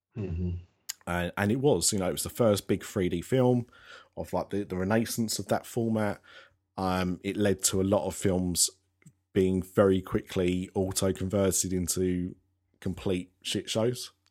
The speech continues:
Speaker 2: um, and almost killing the format off <laughs> as soon as it had begun. Um,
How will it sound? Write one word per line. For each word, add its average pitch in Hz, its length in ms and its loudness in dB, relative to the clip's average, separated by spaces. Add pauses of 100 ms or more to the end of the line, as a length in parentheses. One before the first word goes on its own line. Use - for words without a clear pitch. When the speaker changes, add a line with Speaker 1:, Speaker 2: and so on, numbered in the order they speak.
(120)
Speaker 2:
um, 92 600 2
and 98 220 -2
almost 101 420 0
killing 92 180 0
the 85 60 -4
format 92 320 -4
off - 280 -10 (100)
<laughs> - 120 -20
as 113 80 2
soon - 180 4
as 107 120 4
it 95 80 0
had 80 140 -10
begun. 92 400 -4 (680)
Um, 101 580 6